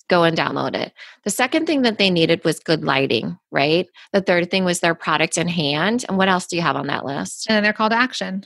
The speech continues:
Speaker 1: Their call to action. And I wanna add one more thing. So fourth thing was call to action, 'cause they must be directed some way, shape, or form. And then the fifth thing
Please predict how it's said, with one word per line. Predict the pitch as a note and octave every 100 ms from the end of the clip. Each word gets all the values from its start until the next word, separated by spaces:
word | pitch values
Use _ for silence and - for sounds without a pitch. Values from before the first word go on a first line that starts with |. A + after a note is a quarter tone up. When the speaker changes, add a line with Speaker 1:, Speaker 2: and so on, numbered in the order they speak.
| _ _ _ -
Speaker 1:
Their | G3+
call | F3+ F#3+
to | E3
action. | C#3 - A#2+ F2 F#3+ - -
And | F#3
I | F3+
wanna | F#3+ B3
add | C4+ G#3 G3
one | F3+
more | F3 E3
thing. | E3 G#2+ G#2
So | - E3+
fourth | - G#3+ B3
thing | B3+
was | A#3 -
call | - F3
to | -
action, | C#3+ - F#3+
'cause | A3 F#3+
they | F3
must | E3+ D#3 F3+ - -
be | G3
directed | F3 C#3+ - D#3 -
some | E3
way, | D#3+
shape, | D#3+ D#3+ D3+
or | D3+
form. | - F#3+ A3 A3+ - - _ _ _ _
And | G#3+ G#3+ G#3 G3+
then | G3 G3 F#3+ F#3 E3+
the | F3+
fifth | - F#3+ A3+ -
thing | - D4+ C#4+ C#4+